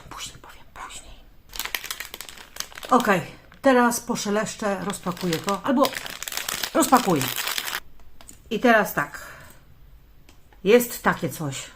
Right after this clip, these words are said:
w tym. To będzie tu, dodawania. Jest. Ile tu tego jest? Raz, dwa, trzy, cztery, pięć, sześć, siedem,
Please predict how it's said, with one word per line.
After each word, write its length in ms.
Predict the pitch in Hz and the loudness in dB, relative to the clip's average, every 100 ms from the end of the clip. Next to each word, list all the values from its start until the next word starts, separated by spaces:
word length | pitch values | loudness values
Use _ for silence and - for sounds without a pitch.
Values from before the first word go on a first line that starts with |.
| - | -20
w 100 | - | -8
tym. 380 | 156 160 190 - - - - - - - - - | -4 -2 -4 -8 -20 -20 -20 -20 -20 -20 -20 -4
To 160 | 165 | -2
będzie 320 | 165 165 156 135 | 0 0 -2 -4
tu, 640 | - 143 143 156 226 240 - - - | -4 -2 0 2 2 0 -6 -18 -8
dodawania. 600 | 135 139 131 131 156 220 - - - - - - - - - - - - - | -4 0 0 2 0 -2 -8 -12 -12 -14 -20 -20 -20 -20 -20 -20 -20 -10 0
Jest. 580 | 180 220 175 127 - - - - - - - - - - - - - - - - | 2 4 2 -2 -10 -16 -18 -20 -20 -20 -20 -20 -20 -20 -20 -20 -20 -20 -14 -6
Ile 180 | 175 | -4
tu 120 | 175 180 | -4 -4
tego 220 | 185 180 | -2 2
jest? 360 | 220 254 - - - - - - - - | 2 0 -6 -18 -20 -20 -20 -20 -16 -4
Raz, 360 | 220 202 175 | 0 2 0
dwa, 260 | 175 202 180 | 0 0 0
trzy, 600 | 180 - - 196 190 190 - - - - | -2 -6 -4 -2 -2 -4 -10 -20 -20 -20
cztery, 600 | - - 185 180 180 185 - | -14 -2 0 2 0 -2 -6
pięć, 520 | - 180 180 185 180 - | -4 0 2 0 -4 -10
sześć, 540 | - 190 180 180 - | -4 -2 0 -4 -6
siedem, 380 | - 220 208 | -4 -2 -2